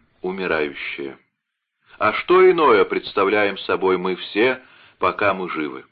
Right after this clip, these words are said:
Она будет жить еще завтра. Завтра пятница, Святая Пятница перед Пасхой, Страстная Пятница.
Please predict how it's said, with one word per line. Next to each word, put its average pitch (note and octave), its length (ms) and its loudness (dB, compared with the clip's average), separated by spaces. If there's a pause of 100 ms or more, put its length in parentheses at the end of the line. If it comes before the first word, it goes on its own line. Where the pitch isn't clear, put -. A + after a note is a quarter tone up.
(960)
Она A#2 320 0
будет B2+ 300 -4
жить A2+ 280 -8
еще A2+ 280 -4
завтра. F2 540 -4 (760)
Завтра A2+ 480 -4
пятница, F#2+ 840 -4 (560)
Святая C3 560 2
Пятница B2 600 -2
перед F#2 320 -6
Пасхой, F#2 580 -2 (480)
Страстная F#2 680 -2
Пятница. D#2+ 720 -8